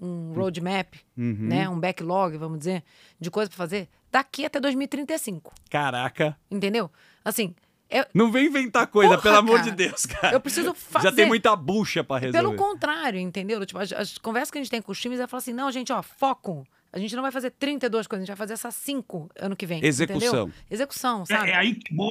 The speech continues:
Speaker 3: gestão entra, né, Cris?
Speaker 1: Exato, é você saber priorizar as coisas que vão te dar mais alavancagem, entendeu? Vão te dar um retorno maior pelo esforço que você tá fazendo ali, pelo capital que você colo-,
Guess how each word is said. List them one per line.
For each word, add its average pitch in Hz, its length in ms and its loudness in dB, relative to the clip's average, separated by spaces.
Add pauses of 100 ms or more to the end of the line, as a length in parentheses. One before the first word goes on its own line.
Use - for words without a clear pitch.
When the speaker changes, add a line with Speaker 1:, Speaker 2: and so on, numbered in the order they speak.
Speaker 3:
gestão 180 540 0
entra, 120 320 -4
né, 151 180 -2
Cris? - 180 -8
Speaker 1:
Exato, 254 640 0
é 190 40 -2
você 202 200 -8
saber 247 240 -4
priorizar 247 680 -2
as 233 100 -8
coisas 226 220 -8
que 208 80 -16
vão 240 100 -8
te 247 120 -8
dar 226 180 -2
mais 233 320 -4
alavancagem, 233 680 -4
entendeu? 180 200 -8
Vão 185 100 -10
te 185 100 -14
dar 220 80 -2
um 233 40 -4
retorno 240 480 -2
maior 220 300 -2
pelo 233 180 -6
esforço 233 340 -6
que - 20 -10
você 233 80 -6
tá 226 80 -8
fazendo 214 340 -10
ali, 208 240 -6
pelo 190 160 -8
capital 190 320 -6
que - 80 -16
você 185 100 -8
colo-, 185 220 -12